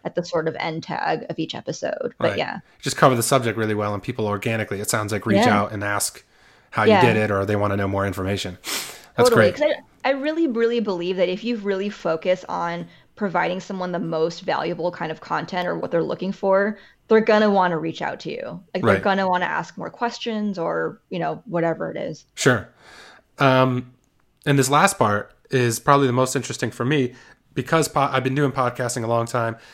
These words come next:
Speaker 2: Usually the data, it's, it's sort of like a black box, right? In terms of the data
Speaker 1: Yeah.
Speaker 2: that you get out of the, you know, the, the different, uh, companies that are, that, you know, people are using to stream your podcast. So what can you tell us about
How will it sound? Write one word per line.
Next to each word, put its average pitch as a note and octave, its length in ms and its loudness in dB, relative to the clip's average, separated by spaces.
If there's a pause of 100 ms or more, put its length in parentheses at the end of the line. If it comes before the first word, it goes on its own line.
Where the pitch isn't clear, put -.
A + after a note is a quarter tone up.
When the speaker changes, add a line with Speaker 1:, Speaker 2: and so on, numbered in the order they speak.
(380)
Speaker 2:
Usually C3+ 480 2
the B2+ 100 4
data, C3 240 2
it's, - 260 -2
it's - 160 -6
sort D#3 140 4
of C3+ 60 4
like B2+ 100 4
a B2 60 0
black A#2+ 260 4
box, A2 400 -2
right? A#2 260 -4
In C3 160 -6
terms B2 240 -2
of A#2 60 -2
the A#2+ 80 -4
data B2+ 240 2
Speaker 1:
Yeah. A#2 60 -2
Speaker 2:
that A#2+ 100 -4
you B2 80 -4
get A#2+ 220 -2
out A#2+ 180 0
of A2 320 -6
the, A#2 340 -8 (800)
you C#3 120 2
know, A2+ 160 4
the, G#2+ 180 0
the A#2 140 -4
different, A2+ 400 -2
uh, A2 160 0
companies A2 460 -6
that G#2 140 -2
are, G2+ 260 -4
that, G#2+ 300 -6
you A2+ 120 -8
know, G2 80 -8
people G#2 240 -8
are G#2 40 -4
using A#2 300 -4
to G2+ 60 -8
stream G#2+ 240 -8
your G#2 80 -6
podcast. B2 420 0
So A#2 300 0 (420)
what D3+ 280 4
can G3+ 120 2
you F3+ 100 2
tell D3 320 0
us C#3 140 0
about A2+ 500 0